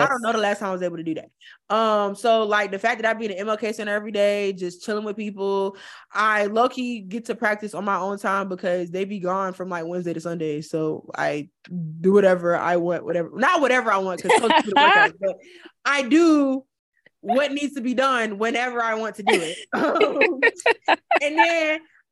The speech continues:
Speaker 2: I just be having fun. Like, I just, like, I can, I can,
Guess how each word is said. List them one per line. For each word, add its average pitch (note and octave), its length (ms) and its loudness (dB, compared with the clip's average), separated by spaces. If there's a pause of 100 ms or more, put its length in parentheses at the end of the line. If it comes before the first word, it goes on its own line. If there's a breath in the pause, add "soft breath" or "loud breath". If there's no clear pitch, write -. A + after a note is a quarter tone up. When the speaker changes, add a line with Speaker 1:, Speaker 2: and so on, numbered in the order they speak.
Speaker 2:
I B4+ 120 -2
just C5 160 0
be A#4+ 60 0 (160)
having A#4 260 -2
fun. A#4+ 460 2
Like, G4+ 100 2
I G#4 260 0
just, D#4+ 120 -12
like, D#4+ 180 0
I D#4+ 180 0
can, C4 300 -2
I - 80 -4
can, - 160 -8